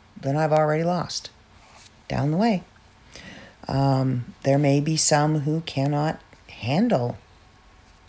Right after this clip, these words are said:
who I am and what I do. And as painful as that may be,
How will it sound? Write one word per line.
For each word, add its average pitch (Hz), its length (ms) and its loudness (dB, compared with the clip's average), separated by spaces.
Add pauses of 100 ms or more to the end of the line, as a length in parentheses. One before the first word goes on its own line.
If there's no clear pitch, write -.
(760)
who 113 120 -2
I 113 120 0
am 120 200 2
and 120 120 0
what 117 120 0
I 123 120 0
do. 156 260 -2 (1900)
And 143 160 4
as 127 120 -2
painful 160 500 0
as 131 120 -2
that 123 220 0
may 131 180 2
be, 180 440 0